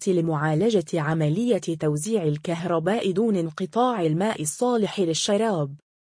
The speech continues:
وتم التأكيد في هذه الجلسة على أهمية ترشيد استهلاك الكهرباء بالمؤسسات العمومية والخاصة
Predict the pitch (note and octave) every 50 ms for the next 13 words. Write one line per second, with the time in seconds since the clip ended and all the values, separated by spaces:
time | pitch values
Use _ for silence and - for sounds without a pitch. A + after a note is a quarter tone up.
0 | _ _ _ _ _ _ _ _ A3 G#3+ G#3 _ C#4 D4 D#4 D4 C4+ B3 - _
1 | - A3+ - - - - D#4+ D#4 B3 G#3 G#3+ G#3 - - A3 A3 G#3 G#3 A#3+ B3
2 | A#3+ G#3 G#3+ G#3 A3+ A3+ A3 G#3 G3+ A#3 B3 B3+ A#3 - C4 A#3 - - G#3 F#3+
3 | E3 F3 G#3 A#3 A3+ G#3 F#3+ - F3 E3 F3+ F#3 F#3 F#3 G3 B3 C4+ A#3 G#3 G3+
4 | - - F3 D#3+ F#3+ F3 E3+ D#3 D3+ - - C4 C4 G#3+ F#3+ F#3+ - - - E3
5 | E3 G3+ G#3+ G#3+ G#3+ G#3+ G#3 - F3 E3+ D#3 - F3+ D#3 E3 F#3 F3 E3 D#3+ F#3
6 | G3+ A#3 - G#3 F3+ D#3+ E3+ E3+ D#3 D#3 D#3+ D3+ - D3+ D3+ - - F3+ F3 -
7 | A#3+ A#3+ A#3+ - - F#3 E3 D#3+ D#3+ E3 E3+ F#3 F#3+ F#3 F3+ G3+ B3 C4 A#3+ F#3+
8 | E3+ D#3+ D#3 D#3 D3+ - - A3 A#3 - - A3 G#3+